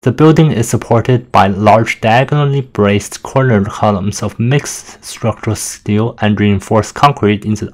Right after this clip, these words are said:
outer wall, and the reinforced concrete inner core wall.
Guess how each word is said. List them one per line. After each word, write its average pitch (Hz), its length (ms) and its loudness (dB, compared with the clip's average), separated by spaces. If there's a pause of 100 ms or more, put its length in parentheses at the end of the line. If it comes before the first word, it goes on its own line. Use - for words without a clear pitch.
outer 135 260 4
wall, 90 440 0 (600)
and 127 180 6
the 127 120 6
reinforced 113 840 0
concrete 123 500 0
inner 131 300 4
core 127 340 2
wall. 87 400 -8